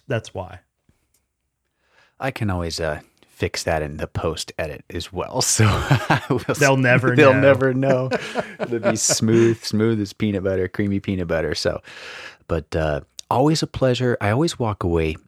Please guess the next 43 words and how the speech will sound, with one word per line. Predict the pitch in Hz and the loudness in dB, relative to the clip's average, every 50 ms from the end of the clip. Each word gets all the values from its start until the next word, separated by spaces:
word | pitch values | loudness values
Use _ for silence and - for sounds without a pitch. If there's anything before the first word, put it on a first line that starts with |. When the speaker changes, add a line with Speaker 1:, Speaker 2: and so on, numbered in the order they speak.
| _ _ | _ _
Speaker 2:
with, | - 87 80 78 78 - - _ | -10 -8 -6 -6 -8 -8 -12 _
from, | _ - 87 78 76 - _ _ _ | _ -8 -8 -8 -8 -10 _ _ _
from | - - 90 87 | -10 -6 -6 -4
my | 82 82 | -4 -4
chat, | - - - 82 - - | -6 -4 -4 -4 -4 -4
my | 87 85 | -6 -6
chats | - - 80 78 80 - - | -4 -4 -4 -4 -4 -6 -8
with | 80 - - | -10 -8 -6
you, | 80 78 76 - - - _ _ _ _ 123 | -6 -6 -6 -6 -10 -14 _ _ _ _ -8
with | 139 147 - | -8 -6 -4
just | - 185 180 160 - | -4 -4 -4 -2 -4
something | - - 156 156 151 - - 135 | -4 -2 -2 -2 0 -2 -2 -2
extra | 120 110 104 - - - 95 80 | 0 -2 -2 -4 -4 -4 -4 -4
to | 82 80 | -4 -6
think | - - 82 82 - | -6 -8 -8 -6 -8
about. | 82 - 80 73 - - - _ _ _ - | -8 -6 -8 -8 -8 -10 -16 _ _ _ -8
You | 95 85 | -8 -6
know, | 80 73 76 85 - _ _ _ | -6 -8 -10 -14 -16 _ _ _
you | - 92 | -20 -10
just | - - 110 104 - - | -6 -4 -4 -2 -2 -2
like, | 92 82 80 - - | -4 -4 -6 -8 -10
uh, | 78 - - - - _ _ _ _ _ _ _ _ _ _ _ _ | -10 -10 -10 -12 -16 _ _ _ _ _ _ _ _ _ _ _ _
we | 110 117 | -2 -2
still | 110 - 120 104 | 0 2 2 2
need | 90 82 | 2 0
to, | 76 73 - - _ - - _ _ _ - _ | -2 -4 -6 -8 _ -20 -20 _ _ _ -20 _
to | - - - | -18 -16 -10
talk | - - 87 85 - - | -6 -4 -4 -4 -4 -4
about | 85 85 82 - | -4 -4 -4 -4
the | 85 | -6
concept | - - 90 78 78 - - - | -8 -6 -6 -6 -6 -8 -8 -8
of | 82 - | -8 -8
planting | - - 98 85 85 - 90 82 78 | -6 -4 -4 -4 -2 -4 -6 -6 -6
seeds, | - - 90 87 82 78 71 - - | -4 -4 -4 -4 -4 -6 -6 -8 -8
but | - 85 78 | -6 -6 -6
it's | 76 - - | -4 -4 -4
like, | 82 78 - _ _ - | -4 -6 -6 _ _ -6
you're | 90 92 90 87 | -2 0 0 2
always | 98 107 104 - | 2 2 0 -2
planting | - - 110 101 - 90 | -2 -2 -2 -2 -2 -4
seeds | - - 92 90 90 85 - | -6 -4 -4 -4 -2 -2 -4
in | 82 76 76 | -4 -4 -6
me, | 73 71 73 - _ | -6 -8 -10 -12 _